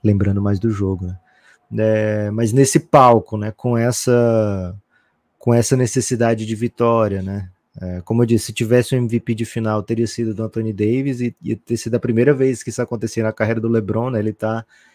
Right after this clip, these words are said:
em quadra e outro jogador do time dele ser M V P de uma final, né? Então, isso pode ser especial pro Lakers, né? Se ele pegar uma série contra o Denver, e,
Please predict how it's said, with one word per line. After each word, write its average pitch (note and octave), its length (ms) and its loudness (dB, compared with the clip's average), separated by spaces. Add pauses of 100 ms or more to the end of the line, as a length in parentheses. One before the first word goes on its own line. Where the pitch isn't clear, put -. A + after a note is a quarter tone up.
(200)
em A2 100 -8
quadra B2 500 0
e A#2+ 120 4
outro A#2+ 260 -4
jogador A2+ 360 -2
do A2 100 -6
time A2 240 -6
dele A2 200 0
ser A2+ 140 -6
M G#2+ 120 -4
V G#2 120 -4
P A2+ 140 0
de G#2 40 -4
uma A2 100 -2
final, G#2+ 440 -2 (640)
né? F#2+ 800 -4
Então, G#2 360 -4 (160)
isso C3 600 0 (680)
pode B2+ 300 6
ser C3 180 2
especial B2 520 0
pro C#3 140 -6
Lakers, A2+ 380 -2
né? G2+ 120 -6
Se - 120 -6
ele G#2+ 80 -2
pegar G#2+ 260 0
uma A2 100 -2
série G#2+ 280 -4
contra G#2+ 300 -8
o - 20 -4
Denver, F#2 560 -4 (420)
e, G2 80 -12